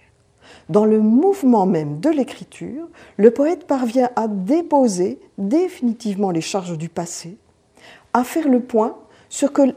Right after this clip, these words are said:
ce que la défunte signifie intimement pour lui, sur le plan de ses valeurs identitaires, pour son présent, pour son avenir. Il arrive à se dégager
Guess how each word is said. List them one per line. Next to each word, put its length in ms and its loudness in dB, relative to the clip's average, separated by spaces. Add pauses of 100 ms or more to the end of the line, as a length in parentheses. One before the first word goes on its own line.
ce 160 0
que 120 0
la 140 4
défunte 380 2
signifie 640 0 (240)
intimement 720 0 (400)
pour 200 2
lui, 220 -8 (720)
sur 180 -6
le 100 2
plan 160 -2
de 60 -4
ses 140 -2
valeurs 300 -2
identitaires, 600 -8 (1120)
pour 140 -18
son 140 0
présent, 420 -10 (760)
pour 140 -12
son 200 -8
avenir. 340 -14 (760)
Il 140 8
arrive 280 2
à 40 0
se 160 -4
dégager 720 0